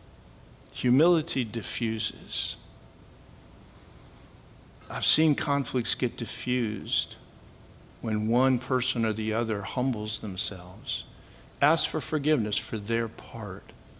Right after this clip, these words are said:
in the conflict. And often, often when one person humbles himself and asks for forgiveness,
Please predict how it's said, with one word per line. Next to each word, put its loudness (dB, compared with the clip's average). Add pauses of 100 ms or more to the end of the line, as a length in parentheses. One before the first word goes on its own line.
(800)
in 6
the 4
conflict. -4 (1900)
And -4
often, 0 (1160)
often -2
when 0
one 4
person 0
humbles 0
himself -2
and -2
asks 2
for -8
forgiveness, -4